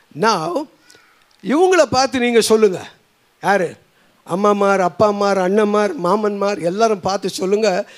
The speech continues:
நீங்கள் கர்த்தரால் கொடுக்கப்பட்ட சுதந்திரம். Amen. நீங்கள் விசேஷித்தவர்கள். ஆகையினாலே கர்த்தருடைய வழியிலே நடவுங்கள்.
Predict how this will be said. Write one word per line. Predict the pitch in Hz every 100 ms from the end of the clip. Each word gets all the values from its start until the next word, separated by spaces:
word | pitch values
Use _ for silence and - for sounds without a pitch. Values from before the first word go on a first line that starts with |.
| -
நீங்கள் | - 151 190 247 220 208 233
கர்த்தரால் | - 220 - 233 240 254
கொடுக்கப்பட்ட | - 214 214 196 180 196
சுதந்திரம். | - 190 185 170 202 202 139 - _ _ _ _ _ _ _ _ _ _ _ _ - - _ _ _ _ _ _ - _ -
Amen. | 156 175 226 254 185 120 - - - -
நீங்கள் | 170 277 302 285
விசேஷித்தவர்கள். | 254 - 269 262 262 240 233 208 214 175 139 - - - - _ - - _ _ - - - -
ஆகையினாலே | 131 180 240 233 226 214 233 330 254 - - _ _ - - - - - -
கர்த்தருடைய | 254 247 - 285 277 269
வழியிலே | 240 247 277 277 277 269
நடவுங்கள். | 254 254 262 262 247 226 196 135